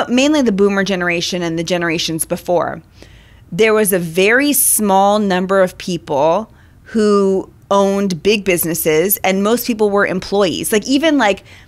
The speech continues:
there was the handful of people who owned small businesses in town, right? There was the guy that owned the grocery store,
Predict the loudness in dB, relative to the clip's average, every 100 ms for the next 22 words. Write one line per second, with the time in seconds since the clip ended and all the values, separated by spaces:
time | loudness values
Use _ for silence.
0 | -12 -2 2 2 2 0 0 0 2 2
1 | 0 2 0 2 0 0 0 -2 -2 -2
2 | 2 2 2 2 -2 -4 -4 -2 0 0
3 | 0 0 0 -2 -2 0 0 0 2 0
4 | 0 0 0 0 -4 -4 -2 -2 -2